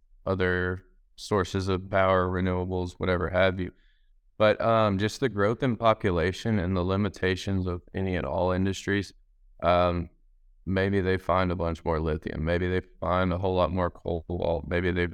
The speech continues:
are more responsible in the way they extract it. They find a better, better way to dispose of, like, the stuff that's,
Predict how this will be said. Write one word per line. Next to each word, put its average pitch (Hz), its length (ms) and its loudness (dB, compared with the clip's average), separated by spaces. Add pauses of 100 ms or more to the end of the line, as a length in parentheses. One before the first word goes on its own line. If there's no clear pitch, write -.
are 90 120 -2
more 90 240 0
responsible 90 760 -2
in 87 80 0
the 87 80 -2
way 87 160 0
they 87 120 0
extract 87 680 0
it. 92 220 0 (320)
They 85 80 -4
find 95 260 2
a 80 40 -4
better, 80 340 0 (100)
better 92 300 0
way 90 280 0
to 85 120 -2
dispose 90 680 0
of, 87 280 0 (200)
like, 85 240 -2
the 87 100 -2
stuff - 420 0
that's, - 340 -2